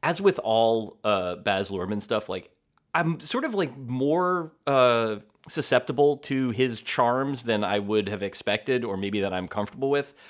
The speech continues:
But I have to, like, take breaks. I have to leave the room every now and then. It's just too much. There's too much shit happening. And that is, like, a, a identifiable tier of entertainment to me. There's, like, things that I watch with,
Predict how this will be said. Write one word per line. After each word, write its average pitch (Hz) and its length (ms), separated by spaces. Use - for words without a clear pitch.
But 156 360
I 120 100
have - 220
to, 143 80
like, 104 360
take - 340
breaks. - 580
I 113 80
have 135 140
to 170 60
leave 120 320
the 131 80
room 131 320
every 139 220
now 131 200
and 127 100
then. 127 120
It's 113 160
just - 280
too 202 140
much. 143 440
There's - 300
too 143 100
much 156 160
shit - 360
happening. 120 640
And 151 300
that 196 160
is, 233 120
like, 233 140
a, 190 200
a 175 140
identifiable 147 840
tier 139 440
of 107 100
entertainment 110 640
to 82 80
me. 71 140
There's, 110 220
like, 135 160
things 156 160
that 151 100
I 147 60
watch 120 420
with, 120 160